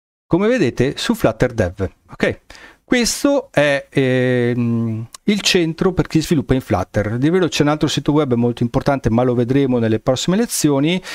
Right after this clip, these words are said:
Praticamente in Flutter Dev, eh, descrive quello che fa Flutter, ok? Quindi, eh, costruisci, quindi sviluppa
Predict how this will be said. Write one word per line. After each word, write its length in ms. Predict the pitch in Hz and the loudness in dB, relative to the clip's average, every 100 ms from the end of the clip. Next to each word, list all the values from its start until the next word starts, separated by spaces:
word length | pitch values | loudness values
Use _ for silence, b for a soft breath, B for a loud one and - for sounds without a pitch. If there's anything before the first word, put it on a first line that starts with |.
| B B | B B
Praticamente 560 | 202 226 254 143 131 165 | -2 2 2 0 0 -2
in 80 | |
Flutter 320 | 160 220 254 233 | 0 0 0 0
Dev, 640 | 139 113 104 117 139 131 | 0 0 0 0 0 -2
eh, 300 | 143 127 123 | 0 0 -2
descrive 840 | - 196 - - 208 175 185 180 - _ _ _ | -2 -2 -2 -2 0 2 0 -2 -6 _ _ _
quello 500 | - 180 170 165 165 | -4 0 2 2 0
che 180 | 160 170 | 0 -2
fa 160 | - 147 | 0 -2
Flutter, 540 | - 90 - 113 101 - | 0 -2 -2 -2 -2 -8
ok? 340 | - - 147 - | -8 -2 -2 -2
Quindi, 400 | 170 170 135 135 B B B - | -2 0 0 -2 B B B -2
eh, 640 | 139 143 139 139 139 - - - _ _ _ _ | 0 0 0 0 -2 -4 -10 -20 _ _ _ _
costruisci, 720 | - 165 214 165 127 - 185 190 | -4 0 0 2 0 0 0 -2
quindi 240 | 139 113 | -2 -2
sviluppa 600 | 113 196 110 - 147 170 | 0 0 0 0 -2 -4